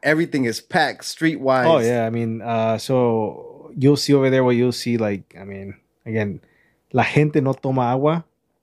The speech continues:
Speaker 2: because the water's, you know, so if you don't have, like, bottled water,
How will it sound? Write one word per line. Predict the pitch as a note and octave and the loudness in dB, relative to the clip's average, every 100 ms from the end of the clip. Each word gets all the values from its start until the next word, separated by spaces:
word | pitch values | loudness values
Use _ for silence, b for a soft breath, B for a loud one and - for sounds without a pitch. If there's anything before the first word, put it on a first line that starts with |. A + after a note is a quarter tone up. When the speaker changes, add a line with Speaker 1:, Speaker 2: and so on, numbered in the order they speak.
| _ - | _ -10
Speaker 2:
because | B2 A#2+ | 0 2
the | A2+ | 4
water's, | G#2+ G#2+ G#2 G2+ - - _ - - _ _ _ _ _ | 2 0 -2 -6 -12 -20 _ -20 -20 _ _ _ _ _
you | C3+ | 2
know, | A2+ A2+ | 4 4
so | B2 | 4
if | A#2+ | 4
you | |
don't | D3 C3 | 4 4
have, | B2+ B2 | 0 0
like, | A#2 | -2
bottled | G#2 A2+ A2+ | -2 -2 0
water, | A#2 C3+ D3+ | 0 0 -2